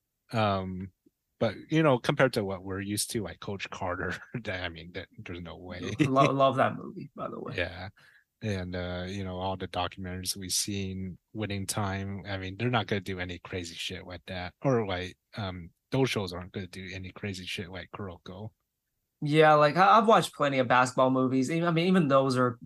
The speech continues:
Speaker 2: honestly a bit goofy. Like, I watched Above the Rim. I don't know if you've heard that movie. This might be a bit blasphemous. Very mid. <laughs> Very mid movie.
Speaker 1: Hmm.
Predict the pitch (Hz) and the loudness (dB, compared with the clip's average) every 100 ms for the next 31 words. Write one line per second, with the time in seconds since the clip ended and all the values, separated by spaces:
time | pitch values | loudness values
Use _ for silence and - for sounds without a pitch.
0 | - 131 123 117 117 113 - 117 - - | -6 2 2 2 0 -2 -4 -6 -6 -8
1 | - - 127 147 170 180 175 151 123 120 | -6 -2 2 6 8 8 6 2 0 4
2 | 131 120 113 117 113 120 131 143 127 117 | 2 2 -2 0 2 4 4 4 0 -2
3 | 117 120 117 117 123 120 131 120 _ _ | -4 -2 2 2 2 0 0 -2 _ _
4 | _ _ _ _ _ - 175 220 196 143 | _ _ _ _ _ 0 6 8 8 8
5 | 156 156 127 123 - - 123 - _ _ | 6 6 8 8 4 -2 -4 -6 _ _
6 | _ 143 135 170 170 147 131 123 151 - | _ -2 4 8 8 6 4 0 0 -8
7 | - - 175 170 160 160 160 135 135 123 | -14 0 2 6 8 8 8 4 4 2
8 | 113 - - 175 - _ _ - 110 98 | 0 -4 -4 -6 -10 _ _ -8 -4 -4
9 | 90 | -6